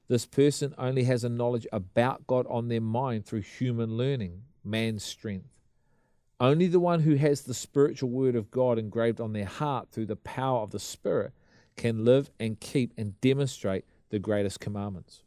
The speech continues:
When the great commandments are written on our hearts, God can now pour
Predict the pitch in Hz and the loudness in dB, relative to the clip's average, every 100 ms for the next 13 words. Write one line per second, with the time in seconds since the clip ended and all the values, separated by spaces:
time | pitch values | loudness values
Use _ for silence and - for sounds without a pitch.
0 | _ _ _ _ _ _ _ _ _ _ | _ _ _ _ _ _ _ _ _ _
1 | _ _ - 151 160 175 170 - 156 160 | _ _ -2 0 2 4 2 2 -2 0
2 | 165 131 120 107 107 139 107 120 120 113 | -2 -2 2 2 2 0 0 -2 -2 -2
3 | - 127 147 127 - - _ _ _ 127 | -2 -2 -2 -6 -18 -20 _ _ _ 2
4 | 127 135 - - 117 113 117 113 - - | 2 2 -4 -6 -6 -4 -4 -6 -8 -4
5 | 143 147 147 | 2 4 4